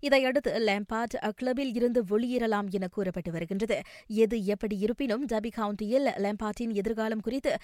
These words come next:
இன்னும் ஓரிரு நாட்களில் முடிவாகும் என கூறப்படுகிறது. இதனிடையே அவ்வாட்டத்தில் வெற்றி பெற்ற ஆஸ்டன் வில்லா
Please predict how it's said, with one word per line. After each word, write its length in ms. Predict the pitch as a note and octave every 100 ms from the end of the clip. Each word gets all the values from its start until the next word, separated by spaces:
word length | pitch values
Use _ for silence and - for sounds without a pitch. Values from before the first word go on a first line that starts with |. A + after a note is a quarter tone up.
| - -
இன்னும் 400 | D4 D4 D4+ D4
ஓரிரு 460 | C4 D4+ D#4 C#4+
நாட்களில் 540 | A#3 G#3 A3 B3 B3+ A#3
முடிவாகும் 640 | G#3+ A#3+ B3 A3 G#3+ G#3
என 180 | F#3 F3
கூறப்படுகிறது. 840 | - G3+ F3 F3 F#3+ C#4 C#4 C3 - - -
இதனிடையே 580 | - E4 E4+ F4 F#4 B3+
அவ்வாட்டத்தில் 680 | C#4 C4 B3 D4+ D#4 E4 D#4+
வெற்றி 260 | C#4+ -
பெற்ற 400 | C#4 A#3+ - C#4+
ஆஸ்டன் 400 | - B3 - B3 F#3
வில்லா 300 | F#3 A#3